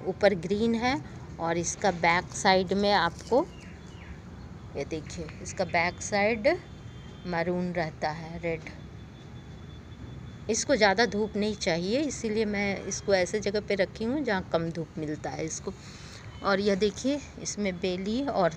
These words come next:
तुलसी का पौधा फ्रेंड्स, ये भी मेरा गुड़हल पीला वाला, जिसे मैं कटिंग से लगाई हूँ। और यहाँ भी एक रियो का पौधा है। और यह देखिए अम्ब्रेला पाम,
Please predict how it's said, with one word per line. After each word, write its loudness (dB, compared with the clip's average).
तुलसी 0
का 4
पौधा 4
फ्रेंड्स, -2
ये 4
भी -2
मेरा 2
गुड़हल 2
पीला 2
वाला, 2
जिसे -2
मैं -2
कटिंग -4
से -4
लगाई 2
हूँ। 0
और 2
यहाँ 0
भी -2
एक -4
रियो -4
का 4
पौधा 2
है। 0
और -4
यह 4
देखिए 0
अम्ब्रेला 0
पाम, 0